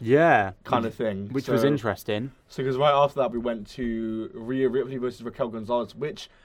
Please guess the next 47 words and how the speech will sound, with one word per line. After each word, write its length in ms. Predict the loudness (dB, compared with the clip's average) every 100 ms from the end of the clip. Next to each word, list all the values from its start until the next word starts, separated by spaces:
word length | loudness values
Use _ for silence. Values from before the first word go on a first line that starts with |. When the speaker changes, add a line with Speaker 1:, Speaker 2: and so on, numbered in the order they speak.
| _ _ 4
Speaker 2:
I 160 | 4
didn't 320 | 4 -2 -2
get 160 | -2 -4
to 80 | -2
catch, 440 | 2 2 0 -8 -6
which 160 | -4
I'm 100 | 0
really 140 | 0 0
annoyed 220 | 2 0
about 380 | 0 0 -2 -6
'cause 240 | -6 -4 -4
I 80 |
love 240 | -2 -2 -4
both 220 | -6 -8
of 80 | -8
them 220 | -8 -6
and 100 | -8
I 40 | -6
heard 140 | -6
it 40 |
was 120 | -6 -6
really 220 | -8 -6
Speaker 1:
Mm. 40 |
Speaker 2:
good. 260 | -6 -8 -8
But 160 | -10
you 80 | -6
guys 260 | -4 -4 -6
can 100 | -12
talk 180 | -12 -8
about 200 | -10 -10
this. 380 | -14 -16 -20 -20 -10 2
Speaker 1:
Yeah, 180 | 4 4
so, 420 | 4 4 4 2
um, 560 | 2 2 2 0 -8 -14 _
it 180 | -6 -4
was 280 | -4 -6 -8 _ -4
gen-, 220 | -2 -2
like, 180 | -4 -6 -14 -16 -10
Ripley 400 | -4 -4 -4 -6
and 120 | -4 -2
both 240 | -4 -6
G-, 80 | -16 -14
Ripley 460 | -4 -2 -2 -4
and 80 | -4
Gonzalez 480 | -4 -2 -2 -2 -4
are 40 |
both 540 | -4 -2 0 -2 -8